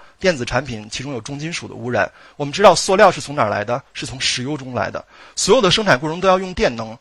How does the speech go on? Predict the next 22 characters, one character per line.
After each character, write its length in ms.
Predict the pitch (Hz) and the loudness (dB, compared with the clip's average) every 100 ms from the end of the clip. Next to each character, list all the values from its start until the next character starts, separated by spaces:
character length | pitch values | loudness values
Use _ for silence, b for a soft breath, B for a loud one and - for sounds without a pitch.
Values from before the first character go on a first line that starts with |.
| _ | _
而 120 | 156 | -6
电 240 | - 226 139 | 0 0 0
能 160 | 110 | -4
的 100 | 120 | -4
话， 240 | 135 117 - b | 0 0 0 b
现 160 | - 165 | -10 -8
在 80 | |
很 180 | 135 117 | -6 -2
大 140 | 156 185 | 2 2
程 180 | 127 | 0
度 100 | 123 | -10
上 160 | 120 113 | -6 -6
仍 160 | 139 156 | -6 -8
旧 160 | 143 | -8
依 140 | 127 151 | -4 0
赖 160 | 127 | 0
于 180 | 110 120 B - | 0 -10 B -10
煤 160 | 123 | -6
炭 160 | 139 175 | -2 -2
的 80 | 110 | -2
燃 200 | 107 104 | -8 -4
烧， 240 | 120 | -4